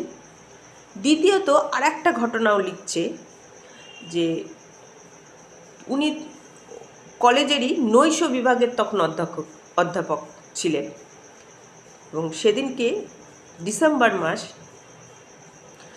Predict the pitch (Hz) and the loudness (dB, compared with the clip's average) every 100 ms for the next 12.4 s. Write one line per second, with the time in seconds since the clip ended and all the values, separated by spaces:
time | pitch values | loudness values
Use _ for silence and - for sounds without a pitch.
0 | - - - - 220 247 294 - 311 302 | -20 -20 -20 -4 2 4 4 0 -2 -2
1 | 320 226 262 403 - - 175 185 220 247 | -2 0 2 0 0 -14 0 4 4 2
2 | 240 - 202 226 254 - 170 185 - 151 | -4 -6 -6 -6 -4 0 0 -2 -6 -8
3 | - - - - - 180 214 240 247 170 | -8 -14 -20 -20 -12 -4 0 0 -2 0
4 | 160 160 - 139 - - - - - - | -2 -2 -8 -12 -10 -10 -12 -12 -20 -20
5 | - - - - - - - - 165 160 | -20 -20 -20 -20 -20 -20 -20 -2 2 2
6 | 160 214 294 269 262 240 214 202 - 220 | 0 -2 2 4 4 6 4 2 -2 -2
7 | 202 240 254 240 - 240 - 226 226 277 | -2 -2 -4 -4 -4 -6 -2 0 0 -2
8 | 196 - 180 135 127 - 135 - - - | -6 -8 -8 -8 -8 -10 -10 -12 -16 -20
9 | - - - - 165 165 - 226 320 156 | -20 -20 -20 -2 0 0 -2 -2 -2 -2
10 | 143 160 165 - 151 143 147 - - - | -2 -6 -8 -8 -8 -8 -12 -16 -20 -20
11 | - - - - - - - - - 160 | -20 -20 -20 -20 -20 -20 -20 -20 -4 -4
12 | 170 - 214 247 | -4 -4 -6 -6